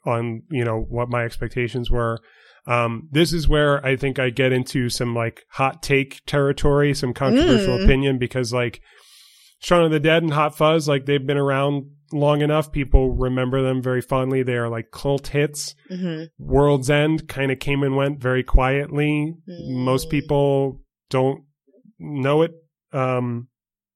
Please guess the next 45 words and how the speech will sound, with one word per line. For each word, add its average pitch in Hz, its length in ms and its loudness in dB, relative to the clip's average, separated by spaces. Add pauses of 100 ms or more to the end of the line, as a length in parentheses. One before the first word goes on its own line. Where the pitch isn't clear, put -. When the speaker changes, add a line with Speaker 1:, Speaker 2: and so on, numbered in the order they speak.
(340)
Speaker 1:
I 160 100 4
think 156 160 2
it's 143 120 -2
the 135 100 -2
best 123 280 0
one. 110 320 -2
It, 135 280 -6
I, 139 140 -2
I, 233 440 2
I 175 40 2
Speaker 2:
Wow. 170 60 2
Speaker 1:
think, 147 200 -2 (120)
I 147 120 0
think 165 160 0
it's 165 140 -6
the 156 100 -4
best 143 300 -4
of 127 80 -6
the 123 100 -6
three. 107 380 -10 (240)
Speaker 2:
Uh-huh. 190 380 -6 (120)
Speaker 1:
Um, 127 540 0
and 143 260 0
part 196 280 -2
of 220 80 4
the 185 80 2
reason 151 280 -2
why 127 260 -2
is 139 340 -6 (280)
because 127 600 -6 (120)
of 120 460 -6 (120)
that 120 420 -6
change 202 380 -4
up 127 160 -6
that 127 140 -6
I 120 40 -6
was 120 120 -8
talking 127 280 -8
about 120 220 -8
before, 127 400 -4
how 127 160 -4
these, 120 360 -8 (140)
these 139 240 -2
movies, 135 560 -2
there's 123 380 -8